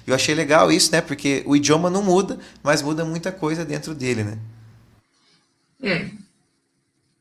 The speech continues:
Speaker 2: Eu posso, posso falar?
Speaker 1: Pode, pode falar.
Speaker 2: Ah, é, ah, eu não sei se a Laís tá tímida ou se ela tá travada, eu não sei. Eu
Speaker 1: Não,
Speaker 2: vou, vou esperar.
Speaker 1: ela,
Speaker 2: <laughs> Ah, ela
Speaker 1: não.
Speaker 2: mexeu agora.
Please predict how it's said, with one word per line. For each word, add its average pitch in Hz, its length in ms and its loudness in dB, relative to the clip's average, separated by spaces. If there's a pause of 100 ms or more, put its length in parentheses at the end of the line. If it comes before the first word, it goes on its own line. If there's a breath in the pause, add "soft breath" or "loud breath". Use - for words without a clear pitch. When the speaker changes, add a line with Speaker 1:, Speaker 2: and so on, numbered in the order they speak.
(840)
Speaker 2:
Eu 208 220 6
posso, 233 380 2
posso 214 340 2
falar? 170 360 6
Speaker 1:
Pode, 143 600 10
pode 123 300 4
falar. 147 400 6
Speaker 2:
Ah, 214 60 0
é, 226 160 4
ah, 220 240 8
eu 233 140 4
não 247 80 2
sei 247 240 2
se 240 100 4
a 220 60 8
Laís 208 400 6
tá 208 180 4
tímida 254 540 2
ou 240 120 4
se 254 120 2
ela 240 160 6
tá - 160 2
travada, 214 640 4
eu 190 100 6
não 233 160 0
sei. 175 200 0
Eu - 40 2
Speaker 1:
Não, 135 360 10
Speaker 2:
vou, 127 80 0
vou 202 80 4
esperar. 233 360 4
Speaker 1:
ela, 233 160 8
Speaker 2:
<laughs> 208 300 6
Ah, 233 60 6
ela 254 240 6
Speaker 1:
não. 233 120 6
Speaker 2:
mexeu 233 240 0
agora. 208 280 -2